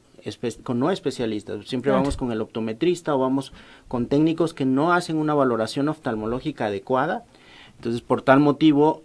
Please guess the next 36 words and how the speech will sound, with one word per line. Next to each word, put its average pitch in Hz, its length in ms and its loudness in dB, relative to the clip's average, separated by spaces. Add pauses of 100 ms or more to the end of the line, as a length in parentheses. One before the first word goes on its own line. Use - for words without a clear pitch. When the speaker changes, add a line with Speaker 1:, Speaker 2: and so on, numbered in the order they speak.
Speaker 1:
los 123 240 -2
pacientes 131 480 -2
empiezan, 131 480 0
"Cámbiate 151 420 0
de 131 120 0
lentes, 139 360 -2
cámbiate 139 440 -6
de 110 40 -4
lentes, 127 300 -6
cámbiate 131 360 -6
de 113 60 -2
lentes", 120 440 -6
y - 20 -8
cuando 110 320 -6
vienen 147 260 -4
a 127 60 -2
ver 123 140 -2
eso, 120 180 -8
el 110 60 -18
problema 113 400 -6
ya 107 120 -6
es 107 220 -12
un 117 140 -8
poco 113 260 -8
severo. 110 240 -4
Entonces, 113 320 -6 (160)
Speaker 2:
Claro. 190 240 -2
Speaker 1:
tenemos 139 380 2
que 143 80 -2
hacer 131 180 0
el 135 140 4
hábito 143 320 4
de 127 100 -2
revisarnos 117 540 -4
nuestra 107 320 -8
vista, 135 400 -6